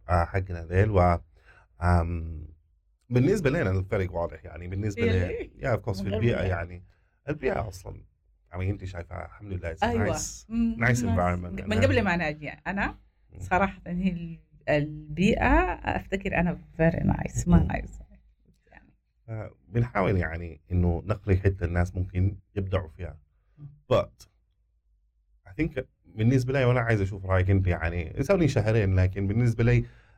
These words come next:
Speaker 1: الشغل اللي بديتيه مع الشباب ديل، it's like يا دوب بد-، بدوا في أجزاء منهم يا دوب بدوا to feel very comfortable في روحهم.
Speaker 2: مم.
Speaker 1: مش؟
Speaker 2: مم. مم.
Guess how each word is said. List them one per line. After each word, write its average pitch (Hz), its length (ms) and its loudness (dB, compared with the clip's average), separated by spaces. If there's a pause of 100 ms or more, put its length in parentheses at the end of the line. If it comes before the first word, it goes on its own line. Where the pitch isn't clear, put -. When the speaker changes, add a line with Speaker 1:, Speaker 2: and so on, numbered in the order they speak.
Speaker 1:
الشغل 95 540 0
اللي 92 180 0
بديتيه 95 460 2
مع 95 140 -4
الشباب 95 400 -2
ديل، 95 260 0 (800)
it's 90 140 -16
like 90 200 -4 (480)
يا 104 140 -10
دوب 147 320 -2 (280)
بد-، 113 200 -4 (140)
بدوا 123 300 2 (200)
في 120 200 -4
أجزاء 110 260 -2
منهم 120 320 4 (100)
يا 107 80 -6
دوب 139 200 2
بدوا 139 280 4 (160)
to 117 40 -12
feel 113 220 2
very 127 380 2
comfortable 120 360 2
في 95 180 -2
روحهم. 90 500 2
Speaker 2:
مم. 156 220 -18 (920)
Speaker 1:
مش؟ 127 320 2
Speaker 2:
مم. 190 220 -4 (100)
مم. 220 180 -2